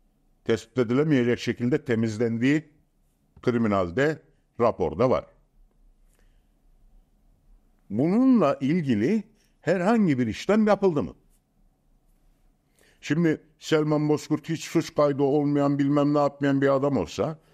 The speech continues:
Ahmet Keçik de öyle olsa, diyelim ki, ya doğru söylüyor olabilir çünkü adamların bir suç geçmişi.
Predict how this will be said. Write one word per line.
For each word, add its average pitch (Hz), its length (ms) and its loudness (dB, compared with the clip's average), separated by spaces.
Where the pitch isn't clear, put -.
Ahmet 147 380 -2
Keçik - 360 -4
de 101 160 0
öyle 87 300 0
olsa, 113 640 0
diyelim 95 400 2
ki, - 380 -2
ya 85 300 -2
doğru 131 220 0
söylüyor 92 420 0
olabilir 123 500 0
çünkü 110 200 -2
adamların 107 500 0
bir 92 40 -8
suç - 240 -14
geçmişi. - 420 -6